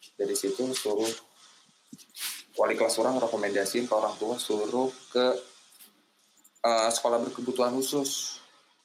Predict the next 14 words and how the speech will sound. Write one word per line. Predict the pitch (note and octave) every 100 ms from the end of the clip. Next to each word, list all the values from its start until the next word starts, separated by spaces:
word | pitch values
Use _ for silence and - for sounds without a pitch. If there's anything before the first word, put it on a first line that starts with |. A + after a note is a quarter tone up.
| _ _ A2
untuk | A2+ A2
nanganin | G#2+ G#2+ A2 G#2
ini, | G#2+ A2+
biar | A2 G#2 G#2+
dicari | G#2+ A2 G#2+ G#2+
tahu | A2+ A#2+
nih, | A#2+ B2 A#2 - _ - - - - -
ini | A2+
ap-, | A2+ A2+ - A2
kenapa | A2 - A2+ G#2
gitu | G#2 G2+
nih | F#2+
anak | G2 G2 -
tuh. | G2